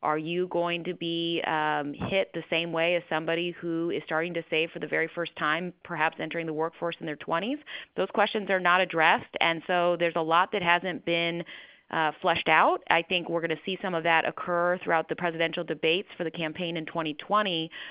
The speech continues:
but the, the, the real rubber hitting of the road will occur once the election has, uh, been decided and we know who controls Congress and who sits in the White House.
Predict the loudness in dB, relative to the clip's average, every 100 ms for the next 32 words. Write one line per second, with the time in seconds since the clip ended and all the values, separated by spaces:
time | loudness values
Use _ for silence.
0 | -12 2 4 4 2 2 4 4 2 0
1 | 2 2 0 -2 0 0 2 4 2 2
2 | 2 2 0 -2 -4 -4 -2 2 4 2
3 | 0 -4 -14 -8 0 0 0 0 2 2
4 | 2 2 0 -2 0 0 2 0 0 -4
5 | -2 2 2 2 0 0 2 0 0 -2
6 | -2 -4 2 2 4 2 0 -2 -2 0
7 | 0 0 -2 -2 -2 -4 -6 -2 0 0
8 | 0 -2 0 -2 -2 -4 -4 -4 -4 -8
9 | -6 -4 0 0 2 0 -2